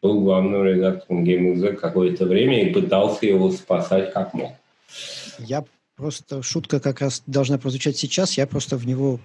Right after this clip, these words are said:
Speaker 2: какое-то время писал, в этот еженедельник.
Speaker 1: Ну, ок, ну, как бы, ну, если ты там писал н-, туда несколько лет, то это очень альтернативная история, и
Speaker 2: Нет, я туда писал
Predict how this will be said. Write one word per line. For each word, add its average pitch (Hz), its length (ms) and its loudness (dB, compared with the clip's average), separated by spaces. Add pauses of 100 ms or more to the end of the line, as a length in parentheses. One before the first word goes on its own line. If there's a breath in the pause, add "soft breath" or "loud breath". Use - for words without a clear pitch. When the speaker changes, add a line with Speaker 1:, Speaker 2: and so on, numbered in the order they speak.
Speaker 2:
какое-то 131 400 -4
время 123 240 0
писал, 127 340 -2
в 117 40 -4
этот - 180 -12
еженедельник. 107 760 -6 (2750)
Speaker 1:
Ну, 185 200 6 (120)
ок, - 340 2 (100)
ну, 117 100 -2
как 107 260 2
бы, 104 140 2
ну, 127 180 6
если 170 280 4
ты - 40 -4
там 156 240 4
писал 160 360 4
н-, 143 300 4
туда 143 240 4
несколько 139 680 2
лет, 190 420 2
то 120 180 6
это 120 800 4
очень 120 440 4
альтернативная 98 960 4
история, 98 880 2
и 98 480 0
Speaker 2:
Нет, 151 300 4 (340)
я 156 260 2
туда 156 240 0
писал 143 480 -2